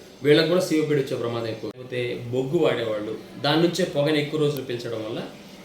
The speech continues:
వాళ్ళు కూడా సిఓపిడి బారిన పడే ప్రమాదం ఎక్కువగా ఉంటుంది. So ఇవి అవాయిడ్ చేసి జాగ్రత్త తీసుకున్నట్లయితే సిఓపిడి బారిన పడకుండా ఆరోగ్యాన్ని కాపాడుకునే వాళ్ళం అవుతాం అనమాట.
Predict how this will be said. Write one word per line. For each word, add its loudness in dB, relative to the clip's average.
వాళ్ళు 4
కూడా 2
సిఓపిడి -2
బారిన -2
పడే -6
ప్రమాదం -6
ఎక్కువగా -8
ఉంటుంది. -12
So 2
ఇవి -2
అవాయిడ్ 2
చేసి -4
జాగ్రత్త 0
తీసుకున్నట్లయితే -4
సిఓపిడి 2
బారిన -4
పడకుండా -6
ఆరోగ్యాన్ని -2
కాపాడుకునే -6
వాళ్ళం -6
అవుతాం -8
అనమాట. -12